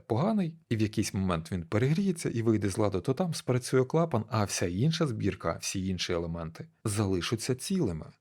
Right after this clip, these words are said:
І їх в подальшому можна буде використовувати, тож користь від фіксації точно є. На цьому буду завершувати відео. Я думаю, що ви вже зрозуміли, що достатньо зафіксувати до-, досить добре зафіксувати акумуляторну батарею, щоб ви могли її переносити,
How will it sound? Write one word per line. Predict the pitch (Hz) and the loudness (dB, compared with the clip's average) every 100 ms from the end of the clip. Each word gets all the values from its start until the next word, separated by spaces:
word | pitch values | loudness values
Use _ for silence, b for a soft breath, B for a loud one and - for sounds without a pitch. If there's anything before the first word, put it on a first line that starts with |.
| - | -2
І | 110 | 2
їх | 101 - | 2 0
в | |
подальшому | 95 95 127 - 92 | -2 0 0 0 0
можна | 87 107 95 | 0 -2 -2
буде | 92 92 | -2 -4
використовувати, | 87 107 - 208 180 117 | -4 -6 -2 -2 0 -2
тож | 104 113 - | -4 -4 -6
користь | - 127 117 98 98 | -2 0 2 -2 -8
від | 85 | -6
фіксації | 107 - 131 147 - 87 | -6 -2 0 0 -2 -4
точно | 82 - 95 - 110 127 | -4 -2 -2 -2 -2 -2
є. | 113 78 - _ b | -2 -6 -8 _ b
На | 131 127 | 6 6
цьому | 127 117 95 | 8 6 6
буду | 101 101 | 4 6
завершувати | 104 104 - 127 180 | 6 6 4 4 4
відео. | 233 226 185 | 4 6 4
Я | 113 170 | 6 4
думаю, | 139 135 117 | 6 4 4
що | 110 110 | 2 2
ви | 101 107 | 4 4
вже | 95 | 2
зрозуміли, | 87 90 92 120 160 110 | -2 0 2 6 6 6
що | 85 - - 98 85 | 4 0 2 2 2
достатньо | 90 - 123 - 98 - | 0 2 0 2 -2 0
зафіксувати | 107 156 165 - - 104 110 104 85 | 2 2 0 -4 -2 2 2 2 0
до-, | 98 95 | 0 0
досить | 107 104 110 101 | 0 0 0 2
добре | 120 107 90 | 4 4 4
зафіксувати | 85 82 92 - 101 90 92 | -4 -6 -8 -4 -2 0 0
акумуляторну | 87 95 98 101 101 107 | 0 0 2 2 2 0
батарею, | 104 123 170 165 110 | 0 0 2 2 2
щоб | - 98 | 0 0
ви | 107 | 2
могли | 104 95 98 | 2 2 0
її | 87 82 | 0 -2
переносити, | 82 123 151 180 - - | 2 2 4 2 0 -2